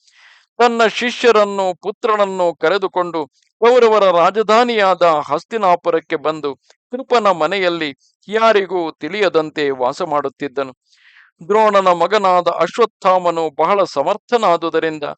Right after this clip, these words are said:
ಕೃಪನಿಲ್ಲದಿದ್ದಾಗ ಆತನು ಪಾಂಡವರಿಗೆ ವಿದ್ಯಾಭ್ಯಾಸ ಮಾಡಿಸುತ್ತಿದ್ದನು. ಆತನನ್ನು ಯಾರೂ ಅರಿಯರು. ಒಂದು ದಿನ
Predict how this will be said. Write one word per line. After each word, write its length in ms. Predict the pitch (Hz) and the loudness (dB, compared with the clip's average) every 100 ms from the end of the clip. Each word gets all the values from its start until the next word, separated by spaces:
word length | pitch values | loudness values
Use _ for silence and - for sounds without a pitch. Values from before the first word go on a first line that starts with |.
| _ - _ _ 240 | _ -20 _ _ -8
ಕೃಪನಿಲ್ಲದಿದ್ದಾಗ 1160 | 254 247 220 214 226 214 196 170 185 180 170 | -4 -2 0 0 0 0 -2 -2 0 2 2
ಆತನು 760 | 165 - 156 220 202 180 165 139 | 0 0 0 0 0 -2 -6 -4
ಪಾಂಡವರಿಗೆ 640 | 139 185 202 175 160 156 147 | -4 -2 -2 -4 -4 -6 -6
ವಿದ್ಯಾಭ್ಯಾಸ 840 | 127 - 190 214 160 160 165 156 | -8 -6 -2 0 0 0 0 2
ಮಾಡಿಸುತ್ತಿದ್ದನು. 960 | 143 135 127 156 147 131 139 127 127 120 _ _ _ _ _ 190 | 0 0 -4 -4 -10 -12 -14 -10 -10 -12 _ _ _ _ _ 2
ಆತನನ್ನು 640 | 190 180 175 165 156 147 | 2 4 0 0 -2 -6
ಯಾರೂ 600 | 143 135 185 202 160 139 | -4 0 2 0 -2 -6
ಅರಿಯರು. 520 | 120 117 165 165 135 127 _ _ _ _ - | -6 -6 -4 -4 -6 -10 _ _ _ _ -2
ಒಂದು 440 | 233 214 175 160 | 0 0 -2 -2
ದಿನ 160 | 160 | -2